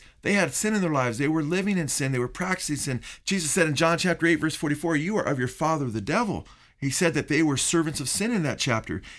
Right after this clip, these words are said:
and here they were condemning other people. What they needed to know is that they were all sinners, that all of our sinners, we,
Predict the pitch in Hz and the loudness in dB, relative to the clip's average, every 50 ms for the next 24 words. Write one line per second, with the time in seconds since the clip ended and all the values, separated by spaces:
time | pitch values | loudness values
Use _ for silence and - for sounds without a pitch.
0 | - - - 131 131 131 165 170 165 156 147 143 143 131 123 - 147 127 139 131 | -14 -6 -2 0 2 4 4 4 4 4 4 2 2 0 0 -2 -2 0 0 0
1 | 135 135 127 123 113 101 - - 165 165 - - 117 117 123 117 - 151 156 170 | 0 0 0 0 -2 -2 -4 -2 -4 -4 -2 -2 0 0 0 0 2 2 2 2
2 | 165 135 127 110 117 123 120 120 120 117 - - - - - 123 - 131 123 123 | 2 0 0 0 0 0 0 0 -2 -4 -6 -14 -16 -8 -6 -4 -2 -2 -2 0
3 | - 143 147 151 139 135 - - - 151 170 170 160 - - 160 151 147 139 139 | 2 4 4 4 4 2 0 0 0 0 0 0 0 -2 -2 -2 0 0 0 -2
4 | 127 - 127 - - - 175 180 160 143 160 156 - 156 135 135 120 120 123 123 | -2 -2 -2 -2 0 0 0 0 0 0 -2 -4 -4 -4 -4 -6 -6 -6 -4 -4
5 | 117 101 | -4 -6